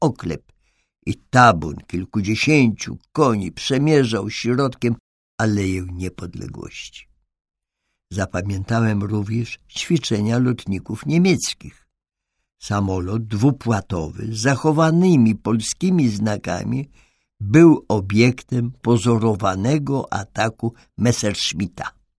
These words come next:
Polska maszyna była wolniejsza, ale za to bardziej zwinna –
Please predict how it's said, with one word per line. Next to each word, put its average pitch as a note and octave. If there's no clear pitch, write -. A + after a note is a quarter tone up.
Polska D3
maszyna C3+
była D#3
wolniejsza, E3
ale E2+
za E2+
to C#3
bardziej A2
zwinna – F#2